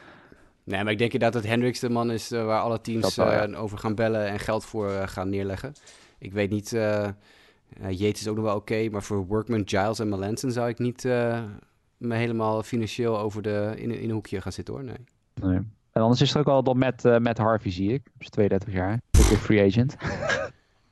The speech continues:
Speaker 2: Ah joh, misschien komt hij weer terug naar de Mets. Toch nog een renaissance van zijn carrière, nu Sandy Alderson ook weer terug is. Nee, ik, eh,
Speaker 1: Ach.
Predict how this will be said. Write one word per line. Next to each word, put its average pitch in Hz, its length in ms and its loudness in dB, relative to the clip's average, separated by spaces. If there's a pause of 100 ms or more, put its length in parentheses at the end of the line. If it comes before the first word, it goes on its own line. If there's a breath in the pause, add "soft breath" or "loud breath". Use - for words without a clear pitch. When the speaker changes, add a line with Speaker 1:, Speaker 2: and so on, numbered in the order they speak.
(1200 loud breath)
Speaker 2:
Ah 113 180 4
joh, 120 120 8
misschien 110 240 6
komt 160 160 4
hij 156 80 8
weer 147 100 4
terug 160 160 4
naar 156 100 6
de 143 60 6
Mets. 120 300 4
Toch 127 180 2
nog 127 120 2
een 127 100 6
renaissance 131 540 4
van 123 100 4
zijn 120 120 4
carrière, 117 480 6
nu 110 140 4
Sandy 113 320 4
Alderson 120 360 4
ook 113 80 6
weer 110 100 2
terug 107 220 2
is. 117 260 -2
Nee, 95 240 4
ik, - 180 -2
eh, 92 420 4
Speaker 1:
Ach. 87 120 -12